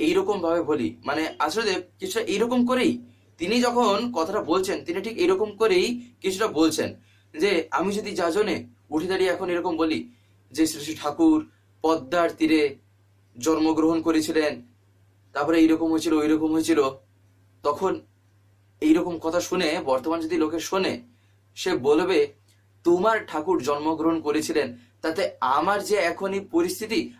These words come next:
আমার পেটে এখন দানা জুটছে না, তো আমি তা শুনে কি করব?" তাই না? তাই আচার্যদেব,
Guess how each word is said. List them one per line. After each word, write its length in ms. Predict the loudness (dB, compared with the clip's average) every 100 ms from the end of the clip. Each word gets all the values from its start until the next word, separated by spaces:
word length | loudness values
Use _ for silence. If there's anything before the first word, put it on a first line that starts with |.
| -2 0
আমার 180 | 0 0
পেটে 180 | -2 -2 -2
এখন 120 | -2 -4
দানা 220 | -2 0 -2
জুটছে 260 | -4 -6 -6 -6
না, 60 | -10 _ _
তো 60 | -8 -4 -2
আমি 180 | -2 -2 -4 -8 -4
তা 80 | -4 -4
শুনে 160 | -6 -6
কি 80 | -4 0
করব?" 180 | 0 -2 -8 _ _ _ _ _ _ _ _ _ _ _ _ _ _ _ _ _ -6
তাই 140 | -2 -2
না? 80 | -4 -6 _ _ _ _ _ _ -4
তাই 120 | -2 0 -2
আচার্যদেব, 340 | -2 0 0